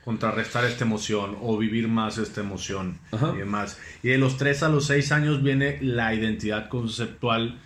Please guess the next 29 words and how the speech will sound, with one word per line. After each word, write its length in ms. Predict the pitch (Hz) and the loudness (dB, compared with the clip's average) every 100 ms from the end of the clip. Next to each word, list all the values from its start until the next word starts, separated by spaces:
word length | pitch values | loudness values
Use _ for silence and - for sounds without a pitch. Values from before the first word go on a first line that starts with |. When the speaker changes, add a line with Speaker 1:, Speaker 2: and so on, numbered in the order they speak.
| - _ | -20 _
Speaker 1:
que 60 | 113 | -4
viene 160 | 110 110 | -2 0
siendo 240 | 117 120 | 0 0
el 60 | 117 | 0
lenguaje. 640 | 104 107 127 127 92 78 - | 0 0 0 0 -6 -12 -8
Speaker 2:
Ujú. 220 | 101 143 | -4 -2
Speaker 1:
Cuando 180 | 131 120 | -2 -2
empiezan 420 | 117 131 139 143 139 | 2 2 2 0 0
a 340 | 127 110 107 | -2 0 0
hablar, 580 | 104 107 113 123 123 110 | 0 0 2 0 -2 -4
a 120 | 117 | -2
decir 280 | 110 107 117 | -2 -2 -4
sus 160 | 117 117 | -4 -6
primeras 460 | 117 107 110 107 | -6 -2 -2 -4
frases, 720 | - 110 113 117 110 - - - - - | -2 -2 0 -2 -2 -4 -10 -18 -20 -10
a 560 | 113 107 107 107 104 - | -2 0 2 0 -4 -8
decir 360 | 117 113 - 117 | -4 -2 -2 2
lo 180 | 131 131 | 2 2
que 320 | 120 107 - _ _ _ _ 156 | 0 -4 -10 _ _ _ _ -8
están 400 | 135 - 139 135 | -4 0 0 2
pensando 640 | 127 113 - 117 135 131 | 2 0 0 2 4 4
de 80 | 113 | 4
cierta 340 | 120 110 120 | 0 -2 -4
forma 420 | 117 120 123 135 - - - | -2 0 2 0 -2 -12 -16
y 40 | 98 | -6
sobre 260 | 113 110 | -2 0
todo 220 | 104 113 120 | 0 0 -2
a 120 | 120 | -2
preguntar 580 | 117 98 95 - 98 | -2 -2 -4 -4 -6